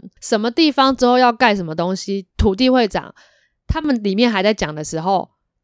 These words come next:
Speaker 2: 一堆人早就知道就去买了，等到你民众知道再去买的时候，其实已经太晚了。而且他们可以控制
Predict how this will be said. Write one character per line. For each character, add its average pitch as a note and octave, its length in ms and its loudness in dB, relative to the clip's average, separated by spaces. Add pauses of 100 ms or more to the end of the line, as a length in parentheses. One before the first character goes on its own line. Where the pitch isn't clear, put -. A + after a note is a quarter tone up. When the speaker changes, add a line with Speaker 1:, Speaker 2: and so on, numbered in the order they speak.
Speaker 2:
一 F#4 120 0
堆 D#4+ 180 -2
人 C4+ 160 0
早 G3 140 2
就 G3 100 0
知 G#3+ 60 0
道 A3 100 4
就 A3 80 -2
去 A3+ 140 -2
买 G#3 260 -4
了， - 160 -8
等 A3+ 160 -2
到 F4+ 120 0
你 E4+ 120 0
民 A3+ 180 0
众 D4+ 200 4
知 C4+ 120 -2
道 C4+ 160 0
再 C4+ 120 4
去 D4 100 4
买 A3 180 2
的 F#3+ 120 2
时 G#3+ 80 0
候， C4 80 4
其 A3+ 180 -4
实 A3+ 120 -4
已 F3 120 -8
经 F#3 200 -4
太 A3+ 260 4
晚 E3+ 100 0 (240)
了。 - 320 -14 (480)
而 - 100 -2
且 F#4+ 220 0
他 D4 160 0
们 D#4 120 -2
可 C4+ 160 -2
以 G#3+ 60 -2
控 A3 320 -4
制 G#3 400 -6